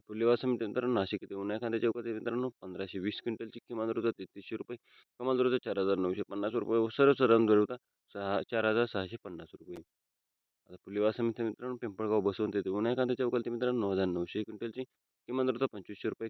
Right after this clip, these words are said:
कमाल दर होता पाच हजार आठशे नव्वद रुपये व सर्वसाधारण दर होता चार हजार आठशे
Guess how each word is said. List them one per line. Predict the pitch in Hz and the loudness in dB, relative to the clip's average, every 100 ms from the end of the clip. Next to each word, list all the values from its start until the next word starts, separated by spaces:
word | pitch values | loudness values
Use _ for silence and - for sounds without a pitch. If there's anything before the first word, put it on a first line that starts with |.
| - | -8
कमाल | 101 95 | -6 -2
दर | 98 | 0
होता | 101 104 | 0 -2
पाच | 90 90 | -10 -10
हजार | 90 87 | -6 -6
आठशे | 90 - | -8 -12
नव्वद | 90 92 98 | -6 -4 -4
रुपये | 98 110 | -4 -4
व | 110 | -4
सर्वसाधारण | - 131 131 113 104 | -2 -2 2 4 4
दर | 101 | 6
होता | 104 113 | 4 2
चार | 113 90 - | -4 -6 -8
हजार | - - | -8 -8
आठशे | - 113 | -8 -12